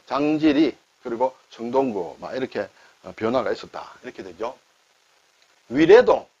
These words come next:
위례동은, 어, 위례란 이름은 오래됐지만 동네 이름으로는 아주 최근에 생긴 것이다. 자, 한승백제의 옛 도읍지로, 어, 서울과 하남 일대에 자리 잡았던 것으로 추-, 어, 추정되는 큰 고을이다.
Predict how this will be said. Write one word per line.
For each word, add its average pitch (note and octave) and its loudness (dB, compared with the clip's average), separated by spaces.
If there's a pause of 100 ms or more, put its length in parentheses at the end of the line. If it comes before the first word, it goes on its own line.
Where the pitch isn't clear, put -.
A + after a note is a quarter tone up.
(420)
위례동은, G#3+ 0 (340)
어, F#2+ -8 (140)
위례란 B3 8
이름은 A#3+ 2
오래됐지만 A#2+ -2
동네 A#3+ 2
이름으로는 B2 2
아주 A2 -6
최근에 D#3 -6
생긴 A2 -12
것이다. E2 -14 (640)
자, A3 -4
한승백제의 G3+ 4 (220)
옛 F#3+ 2
도읍지로, C3+ 4 (340)
어, G2+ -6
서울과 E3+ 4
하남 F3 -2
일대에 F3+ -2
자리 C#3+ -4
잡았던 A#2+ -6
것으로 G#2 -10
추-, - -14
어, G2+ -8
추정되는 G#2+ -6
큰 B2 -10
고을이다. G2+ -4